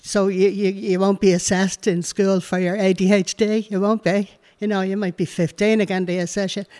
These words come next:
Then they'll put you on tablets to keep you calm. You might, uh, you might have a back problem, scoliosis.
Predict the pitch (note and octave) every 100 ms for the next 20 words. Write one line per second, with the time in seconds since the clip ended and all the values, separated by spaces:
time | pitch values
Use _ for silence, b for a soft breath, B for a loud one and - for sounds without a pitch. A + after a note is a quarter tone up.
0 | - G3 G3 E3+ - F3 - E3 D#3 F#3+
1 | F3 G3+ E3+ - E3 - F#3+ G3 - G3+
2 | G3+ F#3+ B B B B B B B G3
3 | F#3+ G3 F#3+ F3 F#3 F3+ F3 A3+ A#3+ B3+
4 | A3 G#3+ G#3+ G#3+ - A#3 - - G#3+ G#3
5 | G3 - A3 G#3 G#3 G#3+ G#3+ - G3 -